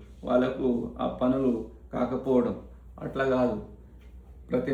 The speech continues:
మనిషికి ఏ విధమైన సమస్య వస్తుంది అని క్షుణ్ణంగా పరిశీలించాలి. పరిశీలించి దానికి జ్యోతిష్యం నేర్చుకోవడమే కాదు, దానికి పరిహారం కూడా ఉండాలి. ఒక డాక్టరు ఈ వ్యాధి ఉంది అని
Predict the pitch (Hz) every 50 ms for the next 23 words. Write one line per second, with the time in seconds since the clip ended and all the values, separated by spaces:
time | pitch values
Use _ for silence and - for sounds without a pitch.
0 | 127 127 127 139 139 - 147 135 - 135 127 131 135 139 135 139 139 139 135 139
1 | 139 135 131 131 - 131 127 131 127 - 135 131 117 - - - 135 131 127 120
2 | 110 - 123 127 135 131 120 117 - - - 135 135 139 135 139 135 127 120 120
3 | - 127 123 123 - 127 131 131 131 123 135 127 123 110 104 104 - - - -
4 | - - - - - - - - - - - - - - - - - - - -
5 | - - - - 147 - 208 - - 143 143 135 - - 160 131 120 117 - -
6 | - - - - - - 104 127 131 139 143 143 127 - 156 135 120 104 101 -
7 | - - - - - - - 104 113 127 139 131 143 131 123 147 131 123 123 127
8 | 131 - - - 139 139 135 139 139 139 135 127 127 123 127 113 113 110 - -
9 | 127 131 135 139 123 - 123 - 131 127 127 131 135 135 135 135 139 135 131 135
10 | 135 135 135 135 131 131 131 123 123 123 113 107 104 104 - - - - - -
11 | - - - - - - 127 120 - 123 127 123 - 151 143 135 131 127 151 -
12 | - - - - - - - - - - - - - - - - - - - -
13 | 143 143 147 143 131 117 113 - - - - - - 107 120 135 139 - 143 151
14 | 151 147 143 143 143 143 139 135